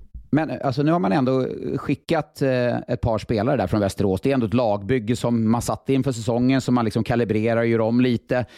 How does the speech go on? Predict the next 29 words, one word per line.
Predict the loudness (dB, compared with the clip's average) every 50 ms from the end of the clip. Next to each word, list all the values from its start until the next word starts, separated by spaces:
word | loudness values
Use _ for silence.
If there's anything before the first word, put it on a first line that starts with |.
| -20 -20 -10 _
Man | -6 -2
tänker | -2 -2 -2 0 0 0
Lavoie | 0 0 0 0 0 0 0 -2 -2
försvinner, | -4 -4 -2 -2 -2 0 0 0 0 -2
du | -2
kan | -2 -4 -4 -4 -2 -2
eventuellt | 0 0 2 2 2 0 0 0 0
plocka | -2 -4 -2 0 0
in | 2 4 2
ytterligare | 2 0 0 0 0 0
spelare. | 0 0 0 0 0 0
Sen | 0 0 -2 -2 -2 -4 -6 -4
med | -2 0 0
det | 2 0 0
sagt | 0 -2 -4 -4
så | -2 0 0
är | 2
det | 2
liksom | 0 0 -2 -2 -2 -4
inte | -2 -4 -6
per | -2 -2 0 0
automatik | 0 0 0 -2 -4 0 0 -2 -2 -2
bara | -4 -2 0 0 0 0
att | -2
det | -2 -4
blir | -6 -4
succé | -4 -4 -6 -4 -2 0 0 0
för | 0 0
det. | 0 0 0 0 -2